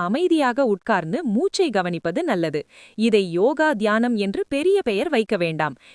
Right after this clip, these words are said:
இது மனத்தை சீராக்கும் ஒரு பயிற்சிதான். இரண்டாயிரத்தி இருபத்தியாறில் ஒரு முக்கியமான மாற்றம் என்னவென்றால் ஒப்பீடு குறைய வேண்டும்.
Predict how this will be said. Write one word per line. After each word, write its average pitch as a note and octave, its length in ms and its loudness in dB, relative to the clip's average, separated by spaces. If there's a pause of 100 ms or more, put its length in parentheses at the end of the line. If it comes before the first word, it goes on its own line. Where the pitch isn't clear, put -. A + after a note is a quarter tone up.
(120)
இது G#3 240 2
மனத்தை C#4+ 480 0
சீராக்கும் C#4+ 640 -2
ஒரு A3 200 2
பயிற்சிதான். F3+ 640 -2 (340)
இரண்டாயிரத்தி D#4+ 800 0
இருபத்தியாறில் A#3+ 800 0
ஒரு G3 220 2
முக்கியமான D#4+ 640 0
மாற்றம் A3 440 0
என்னவென்றால் F3 680 -2 (160)
ஒப்பீடு C#4 500 2
குறைய F#3+ 340 0
வேண்டும். D#3 340 -4